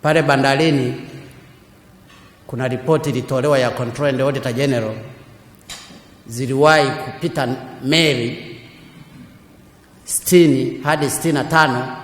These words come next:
bila recorded, na meli moja inabeba makontena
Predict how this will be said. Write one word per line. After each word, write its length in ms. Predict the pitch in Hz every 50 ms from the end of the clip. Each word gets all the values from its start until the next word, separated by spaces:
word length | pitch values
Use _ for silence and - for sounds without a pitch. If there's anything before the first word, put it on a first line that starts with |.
| - - - - - - - - - - - - - - - - _ -
bila 240 | 120 160 156 147 131
recorded, 460 | 127 117 - 139 135 123 131 110 98 - - - - - - - - - - - - - - - - - - - - - - - _ _ - - - - - - 113
na 100 | 127 127
meli 280 | 131 135 135 135 135
moja 480 | 139 156 156 151 139 127 117 107 110 110 - - - - - - -
inabeba 420 | 127 120 120 117 139 143 131 131 117
makontena 680 | 117 127 - - 120 107 104 - 139 131 120 113 107